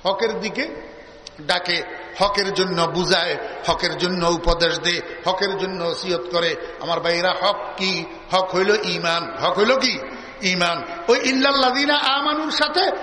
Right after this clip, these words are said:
লপ্পনসর মুরাত্তব। ইল্লাল্লাযীনা আমানু ওয়া তাওয়াসাউ বিল হক, হ্যাঁ, ওয়া আমিলুস সালিহাত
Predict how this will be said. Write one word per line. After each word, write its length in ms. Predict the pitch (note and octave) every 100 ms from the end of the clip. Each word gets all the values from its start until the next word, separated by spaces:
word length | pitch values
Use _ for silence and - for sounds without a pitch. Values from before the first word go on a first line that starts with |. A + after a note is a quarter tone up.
| -
লপ্পনসর 600 | B3+ B3+ C4+ D4+ C#4+ D4+
মুরাত্তব। 480 | C4 C4 A#3+ - A3+ - - -
ইল্লাল্লাযীনা 680 | C#4 D4+ D#4 C#4+ C4+ D#4 D#4+
আমানু 640 | C#4 D4 D#4+ E4 G4+ F4 - -
ওয়া 120 | B3+
তাওয়াসাউ 560 | B3+ C4+ C#4+ C#4 C#4 C#4
বিল 180 | C#4 G#3+
হক, 180 | D4 C#4+ - - - -
হ্যাঁ, 200 | D#4 D#4+
ওয়া 200 | B3+ C4+
আমিলুস 540 | D4 D#4 F#4 G4 F#4+
সালিহাত 520 | F4 F4+ F4+ F#4 G4+